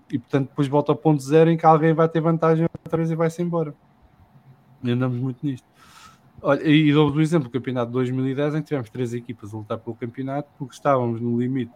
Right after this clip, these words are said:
dos regulamentos e as equipas já estavam a um nível, eh, idêntico.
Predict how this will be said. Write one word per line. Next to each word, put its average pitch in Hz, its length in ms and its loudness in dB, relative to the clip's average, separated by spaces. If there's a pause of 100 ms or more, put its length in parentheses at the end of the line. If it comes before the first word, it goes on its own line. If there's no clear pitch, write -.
dos 101 200 -14
regulamentos 127 580 -8 (540)
e 170 80 -2
as 160 120 0
equipas 175 340 -6
já 185 80 -2
estavam 190 840 -6
a 202 40 -6
um 180 140 2
nível, 185 960 -4
eh, 214 80 -4
idêntico. 220 400 -6